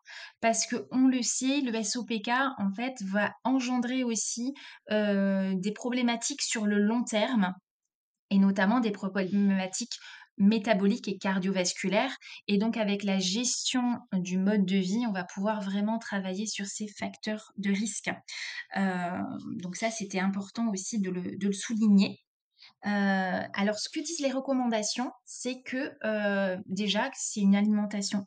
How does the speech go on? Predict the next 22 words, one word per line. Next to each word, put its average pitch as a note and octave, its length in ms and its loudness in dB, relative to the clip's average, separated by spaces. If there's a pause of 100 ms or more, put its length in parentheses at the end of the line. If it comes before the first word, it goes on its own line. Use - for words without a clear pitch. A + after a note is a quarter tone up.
(120)
équilibrée A#3+ 720 -2
qui G3 220 -4
va F#3 80 0
être, G3 280 -4
heu, E3+ 200 -2 (320)
bénéfique A#3 800 -2 (260)
dans F#3+ 200 2
le F#3 120 4
S F#3+ 200 -2
O F#3 80 -4
P F3+ 140 -4
K, A#3+ 100 -4 (760)
heu, F#3 560 0 (180)
et A3 120 0
sans, D#4+ 440 -2 (120)
on A3 80 0
va A3 160 2
dire, B3+ 400 0 (120)
heu, G3 500 0 (200)
restriction B3+ 800 -4 (280)
ou G#3+ 180 2
éviction. A3 500 0